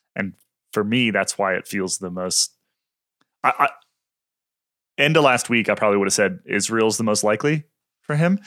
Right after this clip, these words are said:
And I'm starting to pivot a little bit more, and I'm more like fifty-fifty between Israel and Ineos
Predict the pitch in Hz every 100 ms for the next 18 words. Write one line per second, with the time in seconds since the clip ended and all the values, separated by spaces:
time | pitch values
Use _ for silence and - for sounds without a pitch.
0 | - _ _ _ _ 110 107 107 98 -
1 | 120 117 113 104 107 - 117 107 - _
2 | - 104 101 95 95 101 95 95 101 110
3 | 107 101 - 110 - 98 104 95 - 92
4 | 90 _ _ _ _ _ _ _ _ 98
5 | - 95 90 92 98 95 90 - 92 87
6 | 87 85 82 - _ _ _ 101 95 87
7 | 92 -